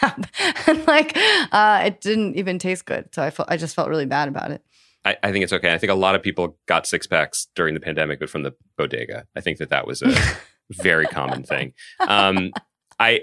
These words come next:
Speaker 2: <laughs> you've been so generous with your time. We should, we should wrap up there. But I, I, I, I hope we talk again sometime, because I, I love the record. I love the music. And obviously this is more focused on the book, which is tremendous.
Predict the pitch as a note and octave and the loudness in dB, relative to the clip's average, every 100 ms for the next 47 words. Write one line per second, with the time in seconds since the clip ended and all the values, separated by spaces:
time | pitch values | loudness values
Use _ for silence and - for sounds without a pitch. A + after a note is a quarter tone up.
0 | - - C#3 C#3+ B2+ A2+ B2+ A2 G#2+ G2+ | 0 0 2 2 2 2 2 4 2 2
1 | F#2+ G2+ F2 F#2+ F2+ F2 - G#2 G2 F#2+ | 0 -2 -2 0 0 0 -2 -2 0 -2
2 | - G2+ G#2 F2+ E2+ F#2 - F#2+ F2 F2+ | -2 -4 0 2 2 2 2 2 4 4
3 | F2+ F2 - - _ - G2+ - F#2+ G3 | 2 0 -10 -20 _ -2 0 0 -2 0
4 | G#3+ C3 A#2 A2 G#2+ F#2+ G2 F#2+ - F#2 | 0 0 2 0 0 0 0 0 0 0
5 | F#2 E2+ E2 F2 E2 E2 D#2+ D#2 - E2 | 0 0 0 -4 -2 -2 -2 -6 -6 0
6 | G2 G2 F#2 E2 E2+ E2 E2+ D#2 D#2 D2 | 0 2 2 2 0 -2 -2 -2 -2 -2
7 | D2+ C#2+ D#2+ D#2 D2+ D2+ E2 D2+ D2 - | -2 -2 -2 -2 -4 -6 -6 -4 -6 -4
8 | E2 F2 - D#2+ D#2 C#2+ F2 D#2+ D#2+ - | -6 -6 -8 -6 -6 -2 0 0 -6 -6
9 | D2+ - E2 D2+ D2 C#2+ C#2 - | -6 -6 0 2 2 0 -4 -6